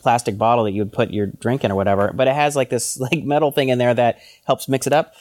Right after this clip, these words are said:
So rather than having to get, break out the damn blender and make a big mess and have to clean the blender, and it's a big production, it makes a ton of noise and wakes the kids up. It's like you just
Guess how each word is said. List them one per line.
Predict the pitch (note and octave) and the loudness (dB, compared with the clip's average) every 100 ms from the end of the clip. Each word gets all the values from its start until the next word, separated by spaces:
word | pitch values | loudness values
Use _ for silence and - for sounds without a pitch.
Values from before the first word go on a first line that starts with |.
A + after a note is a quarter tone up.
| - | -10
So | - | 0
rather | E3+ | 2
than | F#3 | 2
having | E3 D3 | 2 0
to | C3+ | 0
get, | C#3 | -4
break | - C#3 | -2 2
out | C#3 C3 | 2 0
the | A#2+ | -2
damn | A#2+ A#2 A2+ A2+ G#2+ - _ _ G#2+ | 0 2 2 2 -2 -6 _ _ -8
blender | G#2 A#2+ A#2+ A#2 A2+ A2+ A2 | 0 2 4 4 4 4 2
and | G#2 | 2
make | A2+ A#2+ | 0 0
a | |
big | G#2+ A#2+ A2 | 0 0 0
mess | A2+ A2 A2 A#2+ | 2 2 2 -2
and | |
have | A2+ | -4
to | A#2+ | -4
clean | - A#2+ | -2 0
the | A#2 | 2
blender, | G#2+ G#2+ A2 | 2 2 0
and | |
it's | G#2+ | -2
a | G#2 | -4
big | A2 G#2+ - | -6 -6 -6
production, | G#2+ A2 - A2 | 0 2 0 -2
it | G#2+ | -2
makes | G#2 | -4
a | |
ton | A#2 A#2+ | -6 -2
of | A2+ | 0
noise | A2 G#2 G#2 G#2 | 2 2 2 2
and | G#2 | 0
wakes | G#2 | -2
the | - | -4
kids | - A2+ G#2+ | 0 0 2
up. | G2+ G#2 _ _ - _ | 0 -2 _ _ -20 _
It's | - B2+ | -4 0
like | C#3 | 0
you | C3 | 0
just | B2 | -4